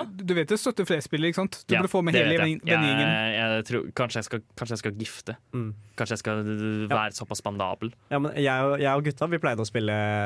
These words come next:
Speaker 3: det, det, Call of the Wild, uh, Hunter-spillet. Og så pleide
Speaker 2: Mm.
Speaker 3: vi å pilse mens vi gikk gjennom skogen og skjøt ting. Det er veldig gøy.
Speaker 2: Ikke sant?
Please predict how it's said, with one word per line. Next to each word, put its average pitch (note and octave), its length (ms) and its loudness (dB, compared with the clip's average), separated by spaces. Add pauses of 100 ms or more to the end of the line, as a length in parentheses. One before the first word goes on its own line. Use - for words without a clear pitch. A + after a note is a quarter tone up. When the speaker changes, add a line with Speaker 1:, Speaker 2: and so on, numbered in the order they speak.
(120)
Speaker 3:
det, A#2 100 -2 (140)
det, - 100 -4 (400)
Call A#2+ 140 2
of A2 100 -6
the B2 80 -2
Wild, G#2+ 300 0
uh, A2 220 0 (280)
Hunter-spillet. A#2 560 -2 (140)
Og B2+ 80 -2
så C3+ 100 0
pleide B2 160 4
Speaker 2:
Mm. - 0 -
Speaker 3:
vi B2 80 2
å B2+ 80 -6
pilse A2+ 260 -2
mens C#3 140 -2
vi C3+ 140 2
gikk A2 100 -4
gjennom A2+ 160 0
skogen A#2+ 320 -2
og D3+ 240 -2
skjøt A#2 240 -4
ting. G#2+ 160 -4 (480)
Det E3+ 80 2
er F#3+ 80 4
veldig D3 100 2
gøy. C3+ 140 2
Speaker 2:
Ikke G#3+ 160 0
sant? C4+ 160 -2